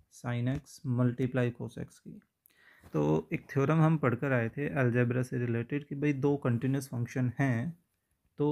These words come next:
उनका जो एडिशन होगा और उनका जो प्रोडक्ट होगा वो भी क्या होगा, कंटिन्यूअस होगा। That means कि इस इलेवंथ क्वेश्चन को प्रूव करने के लिए मान लीजिए फर्स्ट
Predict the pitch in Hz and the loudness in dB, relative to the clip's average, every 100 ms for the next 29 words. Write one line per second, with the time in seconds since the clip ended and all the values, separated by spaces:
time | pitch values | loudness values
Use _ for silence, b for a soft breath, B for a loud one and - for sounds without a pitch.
0 | - 139 135 151 143 151 - 131 120 127 | 0 0 0 0 2 0 0 2 4 2
1 | 147 143 131 131 139 147 131 127 123 135 | 2 2 2 2 0 0 0 0 0 0
2 | 135 135 - 123 127 123 - 117 113 117 | -4 -4 -2 0 0 -2 -4 -4 -2 -2
3 | 120 123 120 135 135 123 120 123 135 190 | 0 0 0 -4 -2 -4 -2 0 0 -2
4 | - _ _ - 127 127 120 117 - 123 | -6 _ _ 0 2 2 0 -2 -4 -8
5 | 120 165 B B B - 135 165 170 170 | -8 -10 B B B -2 0 2 0 0
6 | 185 - _ 160 - - 139 127 117 127 | -4 -4 _ -8 -8 -6 0 2 4 2
7 | 156 - 139 131 143 143 147 143 131 135 | -2 -2 -6 -4 -4 -2 -4 -2 -2 0
8 | 131 117 123 123 120 113 113 110 113 165 | 0 0 0 -2 -2 -2 -2 -2 -4 -8
9 | _ _ _ _ 131 120 120 127 127 117 | _ _ _ _ -4 -2 0 -2 -6 -8